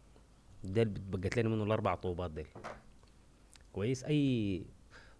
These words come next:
طوبة نحن نسميها طوبة. كويس، عندها،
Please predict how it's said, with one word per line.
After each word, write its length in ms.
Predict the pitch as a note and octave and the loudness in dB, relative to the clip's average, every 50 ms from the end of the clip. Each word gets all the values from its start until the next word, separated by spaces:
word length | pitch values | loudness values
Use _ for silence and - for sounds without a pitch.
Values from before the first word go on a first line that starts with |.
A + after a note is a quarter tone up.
| - - | -8 -2
طوبة 340 | B2+ C3 C#3+ C#3 C#3 D3+ E3+ - - - - - - - - | 2 2 2 2 0 -2 -6 -8 -16 -20 -20 -20 -20 -14 -12
نحن 180 | - - A2+ G2+ | -6 -2 0 0
نسميها 320 | F#2 - - F#2 G2 G2+ | 0 0 -2 0 0 0
طوبة. 340 | G2 - F2+ F2 D#2+ C#2+ - - - - - - - - - | -2 -2 -2 -4 -4 -6 -10 -16 -20 -20 -20 -20 -20 -12 -6
كويس، 520 | - F#2 G2+ A2+ A#2 A2+ - - - - - - | -2 0 0 0 0 -2 -4 -12 -20 -20 -10 -4
عندها، 540 | A2 A2+ A2 G2+ G#2+ G2+ G2+ F#2 F2 D#2+ | 0 0 2 2 2 2 2 2 0 -2